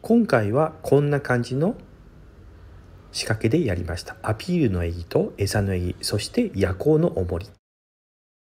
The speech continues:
タコは夜行性ですが、昼でも明るいのが大好きなんです。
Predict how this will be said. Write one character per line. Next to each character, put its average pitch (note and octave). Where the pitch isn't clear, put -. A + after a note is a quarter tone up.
タ F#3+
コ A#2
は C3
夜 G2
行 D#3+
性 D3+
で C3+
す -
が、 -
昼 F#3
で G#3+
も C#3
明 D#3+
る F#3+
い D3
の E2+
が D3
大 A2+
好 A2
き -
な D2+
ん -
で -
す。 -